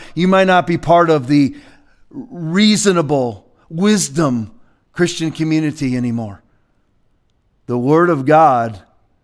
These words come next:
trumps all reasonableness and all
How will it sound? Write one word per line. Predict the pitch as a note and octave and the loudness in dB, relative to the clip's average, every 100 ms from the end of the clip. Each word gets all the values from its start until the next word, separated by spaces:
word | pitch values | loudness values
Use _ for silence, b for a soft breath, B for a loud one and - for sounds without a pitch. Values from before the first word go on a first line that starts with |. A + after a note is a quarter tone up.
| _ _ _ | _ _ _
trumps | - - D#3 C3 - - _ - | -10 -2 0 -2 -6 -16 _ -2
all | B2 C#3 D#3 | 2 4 6
reasonableness | D#3 D3+ D3 C#3 C3+ C3+ C3 B2+ - - _ - | 4 2 0 -4 -2 -2 -4 -6 -10 -20 _ -12
and | A#2+ A2+ | -8 -8
all | - - C3 B2+ A#2+ G#2 _ | -6 0 0 0 -2 -6 _